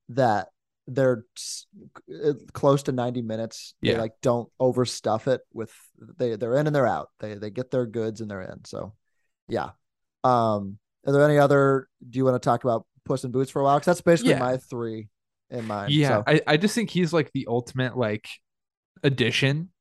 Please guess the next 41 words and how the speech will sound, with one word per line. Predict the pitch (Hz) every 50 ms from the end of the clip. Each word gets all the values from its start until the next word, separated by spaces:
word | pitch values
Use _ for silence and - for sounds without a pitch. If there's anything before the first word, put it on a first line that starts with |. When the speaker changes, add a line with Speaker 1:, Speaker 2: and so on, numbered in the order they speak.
| _ _ _ _ -
Speaker 2:
which, | 156 139 - 143
like, | 139 127 -
sticks | - - - 139 139 - - -
with | 147 -
the | - 131 123
entire | 120 123 - - 123 123 123 123
franchise, | 120 - - 104 107 113 127 - 143 131 139 147 156 151 - - _ -
and | 135 127 120 123 120
then, | 127 123 123 127 127
like, | 123 113 107 107 104 101 - - - _ _ _ _ _ _ _ _ _ _ -
they, | 123 117 131 120 117 131 -
they | 147 135 123
even | 120 135 123 127 123
do | 120 117
spin-offs | 120 - - - - 101 101 104 113 123 - -
with | 139 120
his | 139 139 131 131
character. | - 147 139 151 156 156 160 147
He's | 143 135 -
so | - 139 147
successful, | 143 - 147 - - - 160 165 - - 180 175
which | 160 - - 117
is, | 110
like, | 113 - - _ -
just | 113 - -
pretty | - 104 104
cool. | - - 110 107 113 127 - _ _ _ _ -
Speaker 1:
Mm-hmm. | 139 143
Speaker 2:
So, | 123 90 90 90 104 - _ _ _ -
Speaker 1:
Have | 143 143
you | 175
seen | 180 - 190 185
Speaker 2:
I | -
don't | 139 131
Speaker 1:
those |
Speaker 2:
know. | 120 110 110 135 - -
Speaker 1:
Puss | 190 185 - 233
in | 233 202
Boot, | 180 180 175 170
or | 156 143
that, | 143 135 131